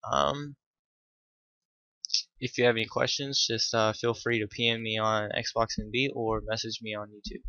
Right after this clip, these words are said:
Uh, please like, subscribe, and comment.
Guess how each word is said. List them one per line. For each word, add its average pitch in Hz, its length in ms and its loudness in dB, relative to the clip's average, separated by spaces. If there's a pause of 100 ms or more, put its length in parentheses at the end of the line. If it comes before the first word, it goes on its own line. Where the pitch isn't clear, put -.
(880)
Uh, 53 360 -4 (380)
please 113 280 0
like, 117 280 8
subscribe, 117 640 4
and 107 300 -2
comment. 139 340 -2